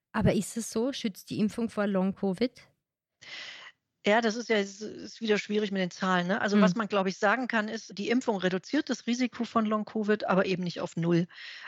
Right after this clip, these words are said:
Speaker 2: Vielleicht irgendwie so in der Dimension von fünfzig Prozent. Damit liegt man vielleicht ganz gut.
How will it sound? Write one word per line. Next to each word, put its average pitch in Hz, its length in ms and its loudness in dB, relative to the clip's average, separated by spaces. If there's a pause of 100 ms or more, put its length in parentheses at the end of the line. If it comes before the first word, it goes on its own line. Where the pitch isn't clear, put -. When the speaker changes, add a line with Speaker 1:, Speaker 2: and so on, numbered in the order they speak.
Speaker 2:
Vielleicht 202 460 2
irgendwie 190 300 -4
so 190 100 0
in - 80 -2
der 190 120 0
Dimension 190 500 -2
von 196 160 -4
fünfzig - 460 -4
Prozent. 240 520 2 (240)
Damit 190 300 2
liegt 208 200 -4
man 196 100 4
vielleicht - 280 -2
ganz 180 220 -4
gut. 214 260 2